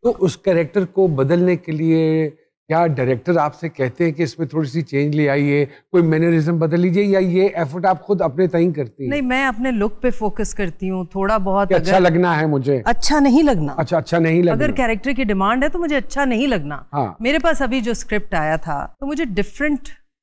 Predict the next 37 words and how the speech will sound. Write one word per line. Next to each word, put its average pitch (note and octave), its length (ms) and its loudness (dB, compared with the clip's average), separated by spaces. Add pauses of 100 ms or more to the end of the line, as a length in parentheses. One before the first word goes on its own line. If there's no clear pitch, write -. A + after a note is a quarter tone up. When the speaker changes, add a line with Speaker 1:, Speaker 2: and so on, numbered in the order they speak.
(120)
Speaker 2:
लगा, G#3 320 0
एक B3 260 -2
हवाले F#3+ 260 0
से G#3 140 -8
कहानी F3+ 360 -4
के G3 100 -2
दो F3 200 -2
तीन F#3 280 -2
डिफरेंट E3 460 -8
ट्रैक D#3 260 -2 (120)
थे। E3+ 60 -8
Speaker 1:
हाँ। B2+ 420 -4 (140)
Speaker 2:
तो C4+ 680 0 (320)
I C4 380 0 (420)
conceived B3+ 720 2
that F#3+ 200 0
woman F3 480 -2 (400)
Speaker 1:
हाँ। A#2+ 140 -18
Speaker 2:
as B3+ 220 0
a C#4 60 -2
very C#4+ 480 2 (140)
ordinary G#3+ 500 2
looking D#3 340 -2 (600)
Speaker 1:
हाँ। G#2+ 280 -8
Speaker 2:
person। E3 380 2 (240)
Speaker 1:
लेकिन F3 140 2
Speaker 2:
ठीक E3 60 0
है? G#3+ 140 2
Speaker 1:
आपको F#3 300 2
लगता F#3+ 360 2
है F#3 140 2
कि F#3+ 120 -4
आप E3 400 0 (180)
जितनी D#3 380 -2
भी F3 100 0
कोशिश D#3+ 340 -6
करें, D#3+ 360 -4